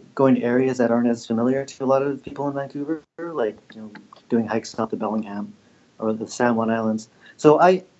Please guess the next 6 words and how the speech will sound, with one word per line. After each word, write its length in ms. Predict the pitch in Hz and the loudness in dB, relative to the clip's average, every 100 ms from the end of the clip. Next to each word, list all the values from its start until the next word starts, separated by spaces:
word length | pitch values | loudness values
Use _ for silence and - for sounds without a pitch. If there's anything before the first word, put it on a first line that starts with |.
| _ _ _ _ _ | _ _ _ _ _
basically 680 | 190 202 226 208 202 190 180 - _ _ _ _ _ _ | 4 4 2 0 -2 -4 -10 -14 _ _ _ _ _ _
looking 200 | 151 180 | 2 4
for 100 | 165 | 2
hikes 480 | 143 139 143 - - | 4 4 2 -12 -2
generally 340 | 143 143 151 | 2 4 2
between 760 | 135 - 139 135 131 127 123 | 0 -2 0 2 6 6 4